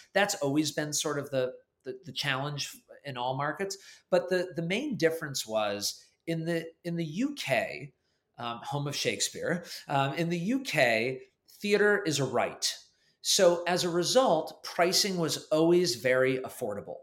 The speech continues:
It was always approachable. You could always get a ticket to a West End show for fifteen quid. That's been true before Today Ticks. It was true with Today Ticks. It's true today. Um,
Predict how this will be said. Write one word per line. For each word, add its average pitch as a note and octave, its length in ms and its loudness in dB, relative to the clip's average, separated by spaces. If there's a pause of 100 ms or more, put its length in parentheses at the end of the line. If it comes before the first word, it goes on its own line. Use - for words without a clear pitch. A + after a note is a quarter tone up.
(180)
It D3+ 60 -6
was C#3 140 -2 (120)
always F#3 260 6
approachable. A2+ 500 -4
You G#2+ 100 -10
could - 140 -8
always G3 320 6
get E3 160 4
a D3 60 2
ticket D#3+ 400 -4
to D3 120 -2
a B2+ 60 2
West B2 280 0
End B2+ 160 -4
show A2+ 260 -2
for - 120 -12
fifteen A2 480 -10
quid. E2+ 220 -12 (460)
That's D3+ 200 4
been E3 180 -2
true C#3+ 460 2 (220)
before G3+ 300 2
Today F#3 280 2
Ticks. F3 320 0
It D3 80 -8
was C#3 180 -2
true D3 240 0
with F#3+ 200 4
Today F3 280 4
Ticks. E3 320 0
It's C3 200 -6
true D3 180 -2
today. G2 360 -4 (440)
Um, C#3 220 -4